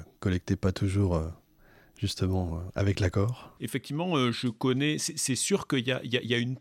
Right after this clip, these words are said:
Speaker 2: peur, euh, de la donnée ou du partage de la donnée au niveau du citoyen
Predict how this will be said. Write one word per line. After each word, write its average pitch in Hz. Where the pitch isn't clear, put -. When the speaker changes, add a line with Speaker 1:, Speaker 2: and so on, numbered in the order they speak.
Speaker 2:
peur, 175
euh, 113
de 120
la 113
donnée 135
ou 110
du 107
partage 120
de -
la 117
donnée 120
au 107
niveau 104
du 107
citoyen 131